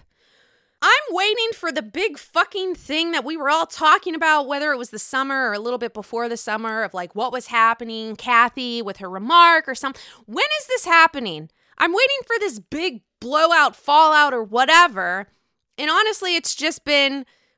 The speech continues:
Garcelle and Sutton not getting along with Erica. They're not friends. And Erica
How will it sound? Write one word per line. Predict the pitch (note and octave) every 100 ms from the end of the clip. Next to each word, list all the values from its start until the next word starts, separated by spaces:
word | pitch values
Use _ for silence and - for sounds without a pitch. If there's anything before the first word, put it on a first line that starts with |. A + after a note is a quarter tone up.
| -
Garcelle | A#3 C4 - C4+ C4+ C4+ C4+
and | C4
Sutton | A#3 - B3+ A#3+ - A#3 A#3 A3+
not | A3 A3
getting | G#3+ A3+ A#3
along | A#3 A#3 A#3+
with | A#3+ A3
Erica. | G#3 G#3+ G#3+ G#3+ G#3 G#3+
They're | A#3+ C4
not | B3+
friends. | C4+ A3+ G#3+ G#3+ G#3+ A3 - _ _
And | G#3+ A3 -
Erica | A#3 A#3 A#3+ A#3+ A#3+ A3+ A3 A3